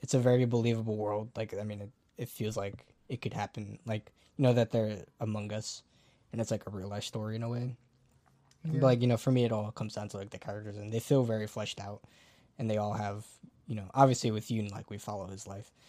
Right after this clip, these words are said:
Speaker 1: but even with the relationships that he does have with Jay and, and in,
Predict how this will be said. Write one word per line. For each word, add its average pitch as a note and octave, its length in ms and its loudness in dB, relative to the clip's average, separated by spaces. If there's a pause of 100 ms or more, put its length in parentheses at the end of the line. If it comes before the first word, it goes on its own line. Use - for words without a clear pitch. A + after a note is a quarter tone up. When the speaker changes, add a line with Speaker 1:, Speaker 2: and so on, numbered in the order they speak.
(220)
Speaker 1:
but C3+ 120 6
even C3+ 260 8
with A#2+ 140 4
the A#2 80 2
relationships A2 560 -2
that G#2 100 -4
he G2+ 80 -8
does G2+ 220 -8
have G2+ 320 -8
with G2+ 200 -14
Jay G#2 440 -2
and, G2+ 220 -12 (380)
and A#2+ 140 -2
in, A#2 460 2